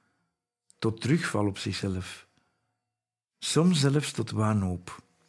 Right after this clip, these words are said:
en opstandigheid tegenover God. Ze kan iemand ook tot een grotere rijpheid brengen en helpen te onderscheiden wat in zijn leven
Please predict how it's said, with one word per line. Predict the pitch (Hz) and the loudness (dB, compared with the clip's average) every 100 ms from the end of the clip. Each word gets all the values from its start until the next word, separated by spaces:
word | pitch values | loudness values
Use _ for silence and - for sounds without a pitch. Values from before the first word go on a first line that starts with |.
| - - _ _ _ 107 | -20 -20 _ _ _ -4
en | 101 | -2
opstandigheid | 92 - 147 139 104 90 95 | -2 -2 2 4 2 0 -4
tegenover | 92 92 95 90 | -4 -4 -4 -4
God. | 92 - - - - _ _ _ _ _ _ _ _ _ _ _ _ _ | -8 -12 -14 -18 -20 _ _ _ _ _ _ _ _ _ _ _ _ _
Ze | 98 110 | -4 -2
kan | 117 131 | 2 6
iemand | 165 165 160 | 6 6 4
ook | - 180 170 | 6 4 4
tot | 151 139 | 2 4
een | 131 120 | 4 2
grotere | - 147 214 - 107 | 2 4 4 4 2
rijpheid | 98 101 98 98 98 | 2 0 0 -2 0
brengen | 95 92 92 - - - _ _ _ _ _ | 0 0 -2 -6 -20 -20 _ _ _ _ _
en | 110 117 | 0 4
helpen | 139 139 135 | 4 4 2
te | 120 | 2
onderscheiden | 107 101 - 131 143 139 | 2 0 2 2 4 4
wat | 123 110 107 | 2 0 0
in | 98 | -2
zijn | 98 95 | 0 0
leven | 104 131 131 147 | 4 4 2 0